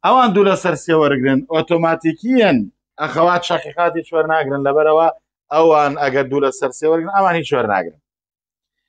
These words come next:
بەڵێ. ئێ، ئەوەی مایەوە بۆ کێیە؟ ئیبن ئەخ شەقیق، بنت ئەخ شەقیق. بنت ئەخ شەقیق، ئەمە ذەوی لە ڕحامە. وارثین نییە. لە وارثات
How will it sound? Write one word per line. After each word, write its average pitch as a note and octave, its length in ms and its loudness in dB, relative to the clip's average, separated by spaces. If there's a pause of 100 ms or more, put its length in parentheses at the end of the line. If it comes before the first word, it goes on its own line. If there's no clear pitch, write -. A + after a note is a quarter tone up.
(260)
بەڵێ. A#2+ 220 2 (1600)
ئێ، C#3 160 -2 (500)
ئەوەی G3 340 2
مایەوە A#3 420 2
بۆ D#3+ 80 0 (100)
کێیە؟ A#2+ 280 0 (180)
ئیبن G#3+ 400 0
ئەخ G#3+ 160 0 (100)
شەقیق، G3 360 0 (120)
بنت F#3 200 0 (100)
ئەخ F3 220 -4
شەقیق. - 320 -8 (520)
بنت E3+ 220 0 (100)
ئەخ D#3+ 140 -2 (120)
شەقیق، G#3+ 440 0 (720)
ئەمە C#3 220 -4 (100)
ذەوی C3+ 220 2
لە B2 120 2
ڕحامە. C3 420 -4 (1200)
وارثین A2 600 0
نییە. C#3+ 220 0 (380)
لە A2 140 -6
وارثات A2+ 440 0